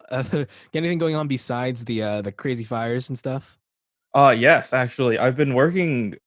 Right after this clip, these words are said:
Speaker 2: really diligently on starting up a Pokemon stream. So I've been grinding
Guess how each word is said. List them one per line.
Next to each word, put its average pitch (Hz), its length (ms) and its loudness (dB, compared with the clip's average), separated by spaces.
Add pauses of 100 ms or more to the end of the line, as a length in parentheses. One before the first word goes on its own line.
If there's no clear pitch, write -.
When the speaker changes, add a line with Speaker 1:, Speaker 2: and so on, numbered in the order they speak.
(140)
Speaker 2:
really 120 280 -2
diligently 127 720 2
on 104 640 0
starting 135 300 -2
up 123 80 -2
a 110 80 -2
Pokemon 104 540 -6
stream. - 420 -18 (260)
So 107 380 2 (640)
I've 113 180 2
been 120 640 2 (240)
grinding 131 540 2